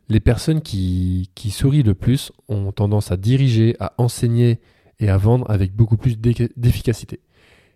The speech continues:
Et même leurs enfants sont plus heureux. Donc c'est vraiment sourire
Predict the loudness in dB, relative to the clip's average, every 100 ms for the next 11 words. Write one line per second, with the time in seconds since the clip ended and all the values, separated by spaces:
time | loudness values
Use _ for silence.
0 | _ _ 4 6 6 0 _ _ _ -4
1 | 2 4 6 6 6 6 6 6 6 2
2 | 0 -2 -4 -4 2 2 6 6 6 0
3 | _ -16 -8 -6 -4 -2 -4 -6 -14 -10
4 | 4 4 6 4 2